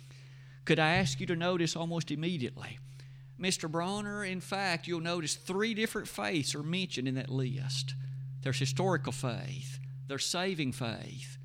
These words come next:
there's living faith, all three of them. And he made the point more than once of emphasizing that they are distinct, they're distinguishable, and they're each one unique. With that in mind,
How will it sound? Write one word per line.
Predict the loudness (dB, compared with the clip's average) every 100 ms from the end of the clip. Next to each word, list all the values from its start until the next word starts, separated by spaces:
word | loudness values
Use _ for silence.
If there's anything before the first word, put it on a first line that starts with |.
| -12 -6
there's | -2 -2
living | 4 4 4 2
faith, | 2 4 4 2 0
all | 2 2
three | 2 0 2 2 4
of | 4 2
them. | 0 0 -2 2
And | 4
he | 6
made | 6 4 4
the | 2
point | 2 4 4
more | 8 8
than | 8 4
once | 2 2 2
of | 4
emphasizing | 6 6 6 4 4 4 4 2 0
that | 2
they | 2
are | 2
distinct, | 2 2 2 2 2 0 -6 -10 -12 -14 -6
they're | 0 2
distinguishable, | 2 2 4 4 4 2 2 2 -2 -2 -10 -18 -20 -20 -20 -20 -20 -8 -2
and |
they're | 0 0
each | 0 -2 -2 -2
one | 2 2
unique. | 2 0 0 -2 -6 -12 -14 -16 -18 -20 -20 -20 -20 -20 -20 -20 -20 -20 -20 -20 -20 -20 _ -4
With | 2
that | 4 4
in | 2
mind, | 2 2 2 2 0